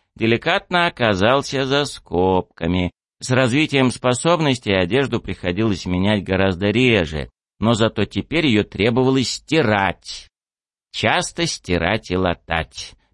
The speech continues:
Пятая часть бюджета на нитки со стиральным порошком уходит. Это не упоминая о счетах за электричество.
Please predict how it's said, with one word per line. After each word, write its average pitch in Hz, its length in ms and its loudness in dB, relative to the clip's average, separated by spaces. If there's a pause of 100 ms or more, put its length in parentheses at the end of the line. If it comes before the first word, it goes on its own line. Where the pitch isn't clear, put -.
Пятая 190 340 0
часть 170 300 -2
бюджета 147 640 -2
на 120 220 4
нитки 160 580 0
со 131 160 -6
стиральным 120 640 0
порошком 117 720 2
уходит. 110 500 0 (720)
Это 117 220 -4
не 117 100 4
упоминая 107 580 2
о - 20 0
счетах 98 420 -2
за 92 160 0
электричество. 104 1040 -4